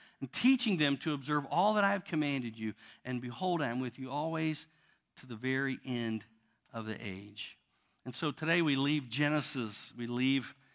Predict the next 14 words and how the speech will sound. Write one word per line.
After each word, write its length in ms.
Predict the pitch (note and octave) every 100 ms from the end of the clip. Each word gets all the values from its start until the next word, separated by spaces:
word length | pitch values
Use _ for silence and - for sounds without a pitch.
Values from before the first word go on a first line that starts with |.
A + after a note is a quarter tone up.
| _ _
on 180 | B2+ C3
an 80 | C3
up 260 | F3 F#3
note, 300 | D3+ C3 A#2 C3
we 100 | B2
leave 340 | C#3 D#3 D#3
on 300 | C#3 C3+ C3+
some 180 | - B2
purpose, 580 | - A3+ A3 E3 B2+ -
we 120 | C#3
leave 280 | D3+ F#3+ E3+
with 180 | C#3+
some 420 | - D#3 C#3+ C#3 E3+
mission, 480 | A#3+ - F3+ C#3